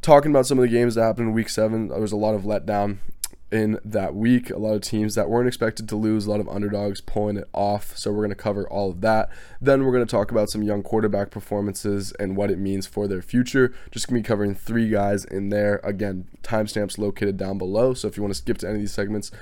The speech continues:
feel free to do so. Then, of course, we're gonna be doing my top ten power rankings as we tend to. Then we're gonna preview week eight, just a few of the games. There's not too many great games this weekend.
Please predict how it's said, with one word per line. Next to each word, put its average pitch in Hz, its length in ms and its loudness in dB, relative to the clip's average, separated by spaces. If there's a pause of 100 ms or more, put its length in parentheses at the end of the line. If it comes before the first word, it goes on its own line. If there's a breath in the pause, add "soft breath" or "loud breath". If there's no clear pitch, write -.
(160 loud breath)
feel 127 180 4
free 123 160 2
to 123 40 0
do 123 200 4
so. 123 340 2 (320 loud breath)
Then, 135 280 8
of 113 200 0
course, 117 320 2
we're 110 100 -2
gonna 110 120 0
be 107 60 0
doing 107 200 0
my 107 140 -2
top 107 300 -2
ten 104 200 -2
power 113 260 2
rankings 110 380 0
as 104 280 -2
we 98 100 -6
tend 117 320 -2
to. 117 260 2 (340 loud breath)
Then 120 320 4
we're 117 100 0
gonna 117 140 0
preview 113 460 0
week 107 480 -2
eight, 110 280 0
just 135 200 -6
a 135 60 -2
few 123 200 0
of 120 60 -2
the 120 80 -2
games. 113 380 0
There's 113 180 -4
not 131 240 -2
too 117 340 -2
many 120 200 -2
great 113 260 0
games 113 300 -6
this 104 180 -8
weekend. 107 360 -2